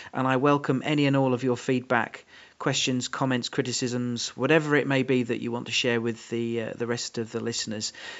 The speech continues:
You can send your comments to dissecting dexter at gmail dot com, where you can also send, uh, a voice recording, M P three file. And, uh, and I'll be very happy to hear from you.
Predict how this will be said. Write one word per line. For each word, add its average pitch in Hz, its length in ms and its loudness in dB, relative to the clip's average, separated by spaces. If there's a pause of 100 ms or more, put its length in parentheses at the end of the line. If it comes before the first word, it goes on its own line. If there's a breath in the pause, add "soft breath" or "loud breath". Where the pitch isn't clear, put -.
(260 loud breath)
You 131 160 2
can 127 240 0
send 131 840 0
your 127 180 0
comments 151 520 -2 (200)
to 147 440 2 (140 loud breath)
dissecting 127 520 -2
dexter 127 440 0 (320)
at 127 180 -4
gmail 123 420 0
dot 117 220 -6
com, 123 300 -4 (500 loud breath)
where 156 160 6
you 143 100 6
can 139 140 0
also 117 300 0
send, 113 440 -8 (280)
uh, 110 200 -6
a 113 60 -10
voice 123 260 -2
recording, 143 440 0
M 127 80 0
P 127 120 -6
three 131 260 0
file. 131 360 -4 (600)
And, 160 600 6
uh, 160 340 6
and 170 140 6
I'll 170 80 8
be 175 320 4
very 165 320 6
happy 175 280 0
to 180 120 2
hear 185 180 4
from 196 220 2
you. 110 280 2